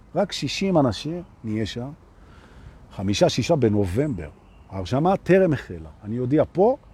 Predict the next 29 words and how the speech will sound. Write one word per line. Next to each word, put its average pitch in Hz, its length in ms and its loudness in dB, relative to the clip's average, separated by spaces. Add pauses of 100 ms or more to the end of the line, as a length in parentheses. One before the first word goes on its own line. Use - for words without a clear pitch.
(480)
וצ'יק 113 320 -8
צ'ק 143 240 -4
אנחנו 117 240 0
נמלא 110 360 2
את 147 60 0
זה, 143 100 -2
זה 127 120 -2
רק 151 200 -6
חמישים, 131 320 -6
שישים - 300 -14 (120)
אנשים. 120 280 -14 (1200)
וניקח 107 380 4
את - 80 -10
כל 220 160 6
החווה, 104 380 -2 (240)
זה 107 140 -4
יהיה 170 140 4
אינטימי 196 460 0
ומשפחתי, 127 580 -2
אבל 87 140 -6
זה 104 160 -2
לא 190 100 0
הנושא 131 320 -8
עכשיו, 160 280 -12
למרות 143 340 -4
שזה 98 240 -8
מחמם 95 400 -6
את - 200 -14
ליבי. 71 160 -16